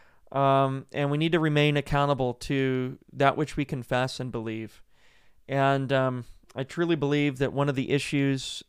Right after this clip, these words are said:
uh, with today's, uh, downgrade is a lack of confessional commitment,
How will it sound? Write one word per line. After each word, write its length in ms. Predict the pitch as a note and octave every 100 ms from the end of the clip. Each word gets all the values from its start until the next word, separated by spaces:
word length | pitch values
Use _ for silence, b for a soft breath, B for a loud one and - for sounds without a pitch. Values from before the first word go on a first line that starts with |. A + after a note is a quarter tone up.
| -
uh, 280 | C3 C3 B2+
with 400 | C3 C3 B2+ -
today's, 640 | - A#2+ C#3 C#3 C3+ - - b b b b b -
uh, 540 | B2 B2 B2 B2 B2 B2 - A#2+ A#2+
downgrade 840 | C3+ D3 D3+ C#3+ C#3 C3+ C3+ B2 -
is 560 | C#3 C3+ C3 B2 - -
a 160 | C3+ C3
lack 440 | C3 C3 C#3 -
of 160 | C3+ -
confessional 680 | C3 A#2 C3 C3 - C3+ B2+
commitment, 580 | - A#2+ B2+ - D#3